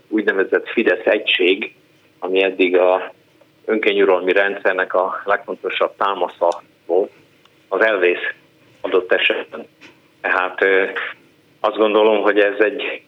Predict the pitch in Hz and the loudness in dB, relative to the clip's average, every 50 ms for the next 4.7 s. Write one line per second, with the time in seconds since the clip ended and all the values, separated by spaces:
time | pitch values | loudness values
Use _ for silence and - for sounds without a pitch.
0 | _ _ 123 117 - - 110 104 98 95 92 90 - 98 95 90 90 92 - - | _ _ -4 -4 -2 -4 -4 -2 0 -2 -2 0 2 0 0 0 -2 -6 -8 -8
1 | - _ _ - - 95 98 90 92 92 90 107 110 101 - 104 95 - 101 98 | -10 _ _ -8 -4 -2 0 0 0 -2 0 -2 -2 0 0 -2 -2 2 2 2
2 | 107 113 - - 98 95 95 90 - 92 - - - 98 98 92 90 92 - - | 2 0 -2 -2 -2 -2 0 0 0 0 0 2 2 2 2 2 0 -2 -4 -8
3 | - _ _ _ _ - 104 92 - - 85 - _ _ _ - 107 98 101 98 | -20 _ _ _ _ -6 -6 -4 -4 -6 -6 -8 _ _ _ -6 -4 -2 0 0
4 | 95 95 92 95 101 98 92 90 87 - 92 90 87 - | 0 0 0 0 2 2 0 0 2 0 -2 -2 -2 -8